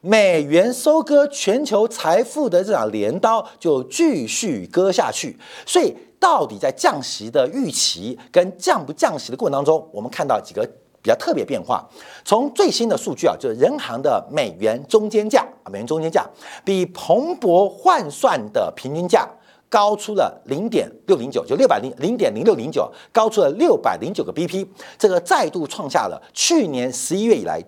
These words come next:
最大的差距。也就是人行现在也骗到了两难，你们不要叫我降息，我一降息，人民币的贬值压力很大哦。降息有助于刺激景气，六个月后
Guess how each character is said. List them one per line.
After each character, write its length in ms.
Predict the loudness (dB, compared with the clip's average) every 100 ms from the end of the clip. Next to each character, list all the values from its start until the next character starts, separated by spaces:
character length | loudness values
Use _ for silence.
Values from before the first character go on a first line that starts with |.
| -2
最 180 | -2 0
大 220 | -2 -4
的 60 |
差 180 | -4 -4
距。 160 | -4 -6 _ -20 -20 -4
也 300 | 2 4 4
就 260 | 4 2 2
是 300 | -2 -4 -2
人 260 | 0 0 -2
行 260 | -8 -10 -12
现 180 | -10 -4
在 100 | -4
也 80 | -4
骗 200 | -8 -4
到 100 | -2
了 80 | 0
两 200 | -2 -4
难， 160 | -18 _ -20 -12
你 100 | -2
们 160 | 2 2 0
不 80 | 2
要 140 | 2
叫 160 | 2 -2
我 140 | -4
降 260 | -8 -8 -8
息， 320 | -10 -10 -14 -20 -16 -4
我 220 | 0 0
一 280 | -2 -8 -4
降 320 | 0 -2 -2
息， 300 | -10 -10 -14 -18 -20 -2
人 200 | 2 2
民 100 | 0
币 120 | -4
的 120 | -4 -4 -6
贬 240 | -4 -4 -6
值 300 | -10 -6 -4
压 280 | 0 -2 0
力 180 | -4 -8
很 300 | -8 -8 -6
大 240 | 0 2
哦。 260 | 4 4 2 -4 _ -20 _ _
降 500 | 0 2 2 -2 -6
息 420 | -8 -8 -6 -8 -4
有 400 | 0 0 0 -8
助 320 | -4 -2 -2 -2
于 280 | -6 -8 -10
刺 600 | -6 -2 0 0 -2 -4
激 340 | -6 -4 -4
景 260 | -6 -8 -6
气， 360 | -2 -2 -4 -14 _ _ _ -2
六 120 | -2
个 80 | -2
月 80 | -6
后 320 | -6 -8